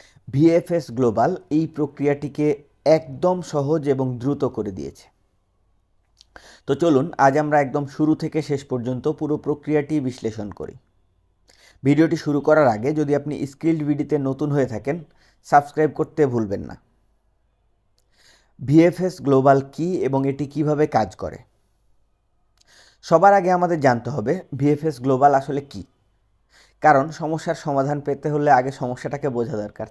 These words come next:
তাই না? ভিএফএস গ্লোবাল হলো একটি প্রতিষ্ঠান যা বিভিন্ন দেশের দূতাবাসের হয়ে ভিসা আবেদনের প্রক্রিয়া পরিচালনা করে।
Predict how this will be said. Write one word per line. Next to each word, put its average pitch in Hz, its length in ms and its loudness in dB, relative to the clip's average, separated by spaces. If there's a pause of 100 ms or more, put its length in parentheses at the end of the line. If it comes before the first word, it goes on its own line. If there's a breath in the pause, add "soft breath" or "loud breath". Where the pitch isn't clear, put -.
তাই 147 140 -4
না? 127 280 -6 (1500 soft breath)
ভিএফএস 175 480 4
গ্লোবাল 139 320 4
হলো 156 160 4
একটি 139 200 0
প্রতিষ্ঠান 123 640 -6 (560)
যা 135 220 8
বিভিন্ন 165 420 0
দেশের 151 400 -2
দূতাবাসের 135 540 0
হয়ে 151 220 2
ভিসা 135 360 0
আবেদনের 139 420 0
প্রক্রিয়া 139 420 -4
পরিচালনা 104 560 -6
করে। - 200 -16